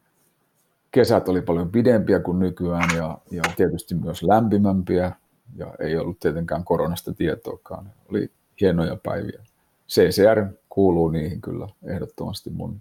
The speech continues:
muistoissa. Ja mä tykkään tästä biisin introsta. Se on ihan loistava siinä, jos sen verran mennään tekniseksi, vedetään pieni slaidi.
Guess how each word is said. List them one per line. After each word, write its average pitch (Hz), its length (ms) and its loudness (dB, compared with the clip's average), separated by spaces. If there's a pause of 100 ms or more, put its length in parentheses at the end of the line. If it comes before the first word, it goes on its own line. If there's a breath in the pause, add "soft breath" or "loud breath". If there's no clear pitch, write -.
muistoissa. - 600 -12 (1300)
Ja 107 80 4
mä 110 60 6
tykkään 113 380 4
tästä 104 420 2 (340)
biisin 101 340 2
introsta. 98 680 0 (1080)
Se - 100 -8
on 90 80 -2
ihan 92 220 -2
loistava 92 480 0
siinä, 92 320 -6 (180)
jos - 400 -12
sen - 240 -4
verran 90 260 -6 (260)
mennään 92 300 -4
tekniseksi, 92 560 -4
vedetään 90 400 0
pieni 95 400 2 (680)
slaidi. 104 600 4